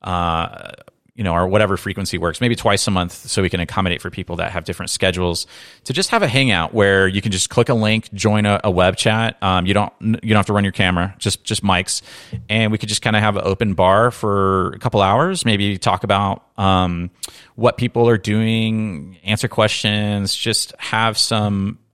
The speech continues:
community conversation around what we're all trying to achieve, which is maybe self-hosting, limiting our digital footprint,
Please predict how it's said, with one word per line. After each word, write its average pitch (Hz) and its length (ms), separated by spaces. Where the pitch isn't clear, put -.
community 107 560
conversation 104 880
around 95 720
what 101 260
we're 98 140
all 90 480
trying 92 400
to 87 280
achieve, 90 520
which 87 160
is 85 140
maybe 85 420
self-hosting, 95 1080
limiting 92 380
our 87 100
digital 90 320
footprint, 92 800